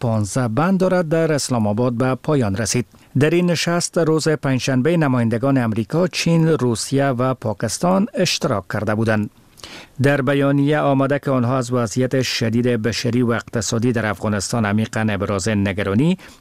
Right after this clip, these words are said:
و بر پشتیبانی از مردم افغانستان تاکید کردند. در بخش دیگری از بیانیه از طالبان خواسته شده است که با هموطنان افغانشان در خصوص تشکیل یک حکومت همه شمول گام بردارند.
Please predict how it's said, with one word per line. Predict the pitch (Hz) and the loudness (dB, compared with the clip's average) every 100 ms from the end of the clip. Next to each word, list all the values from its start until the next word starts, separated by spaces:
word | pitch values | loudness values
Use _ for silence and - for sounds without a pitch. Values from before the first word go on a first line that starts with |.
| - | -4
و | 135 165 | 0 0
بر | 143 147 135 | 0 -2 -2
پشتیبانی | 135 123 - 120 123 139 | -4 -4 -2 0 2 2
از | 131 127 170 | 0 -2 -2
مردم | 135 113 104 120 | 0 0 0 0
افغانستان | 113 98 - 101 92 - 147 147 - | 0 -2 -4 -4 -4 -2 0 0 -2
تاکید | 135 - 101 - | -4 -4 -6 -4
کردند. | - 92 104 98 - - - | -6 -2 0 0 -6 -6 0
در | 143 147 | 2 2
بخش | 151 135 - | -4 -2 -2
دیگری | 135 127 135 135 | 0 0 0 0
از | 131 117 | -2 -2
بیانیه | 117 113 107 110 131 | -2 0 0 0 0
از | 123 - | -2 -4
طالبان | 113 104 101 135 | -4 -2 0 -2
خواسته | 127 131 - 143 | -2 -4 -2 -4
شده | - 139 | -2 -2
است | 139 131 - | -2 -4 -4
که | 135 | -2
با | 120 123 | 0 0
هموطنان | 107 101 98 117 113 110 | -2 -2 -4 -2 0 0
افغانشان | 101 90 165 165 - 151 143 - - _ | -2 -2 -2 0 0 -2 -2 -10 -20 _
در | 147 170 | -2 -2
خصوص | - 151 - - | -2 -2 0 0
تشکیل | 143 135 123 107 - - 143 | -2 -2 -4 -4 -4 -2 0
یک | 113 107 - | 0 -2 -6
حکومت | 117 - 117 120 | -6 -2 -2 0
همه | 113 104 101 | -2 0 -2
شمول | - 120 131 165 151 | -2 0 2 2 0
گام | 123 101 92 | -2 -2 -2
بردارند. | 90 98 101 98 | -4 -2 -2 -2